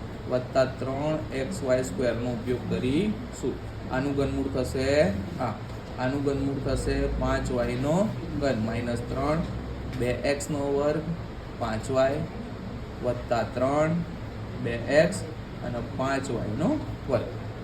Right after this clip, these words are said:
આનો મતલબ થાય બે એક્સ માઇનસ પાંચ વાય નો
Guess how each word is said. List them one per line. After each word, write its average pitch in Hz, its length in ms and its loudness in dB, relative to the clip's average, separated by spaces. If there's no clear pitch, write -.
આનો 156 240 2
મતલબ 123 360 2
થાય 127 340 2
બે 123 140 4
એક્સ 196 180 4
માઇનસ 123 540 -2
પાંચ 117 240 -2
વાય 123 280 0
નો 170 120 6